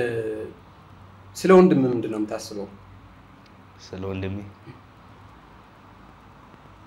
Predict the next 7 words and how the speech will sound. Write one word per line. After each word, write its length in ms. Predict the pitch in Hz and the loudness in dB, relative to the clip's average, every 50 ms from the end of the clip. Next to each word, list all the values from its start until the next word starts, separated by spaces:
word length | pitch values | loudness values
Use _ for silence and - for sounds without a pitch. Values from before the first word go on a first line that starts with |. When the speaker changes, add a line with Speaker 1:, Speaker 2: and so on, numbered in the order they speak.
| - | -16
Speaker 2:
ቢመጣ 360 | - 90 95 95 95 95 90 104 110 | -12 -10 -8 -6 -6 -6 -6 -6 -6
ደስ 200 | 113 113 104 - - | -6 -6 -8 -8 -10
ይለኛል። 440 | 107 107 90 90 92 95 95 92 - - - - - - - - - - | -10 -10 -10 -10 -12 -14 -14 -16 -18 -20 -20 -20 -20 -20 -20 -20 -20 -18
Speaker 1:
ብታገኘው? 560 | - - - - 110 110 110 107 107 107 104 - - - - - 143 139 - - - - - - - - - - - - - - - - - - - - - - - - - - - - - - - - - - - - | -18 -14 -10 -10 -6 -4 -4 -4 -4 -6 -8 -14 -18 -20 -16 -14 -14 -14 -14 -16 -20 -20 -20 -20 -20 -20 -20 -20 -20 -20 -20 -20 -20 -20 -20 -20 -20 -20 -20 -20 -20 -20 -20 -20 -20 -20 -20 -20 -20 -20 -20 -16 -16 -14
Speaker 2:
በጣም 340 | - 104 98 95 101 98 95 | -12 -10 -10 -8 -8 -8 -8
ነው 120 | 92 90 85 | -8 -8 -8
የናፈቀኝ። 500 | 90 90 90 - - 95 90 - - | -10 -12 -12 -12 -14 -14 -14 -14 -16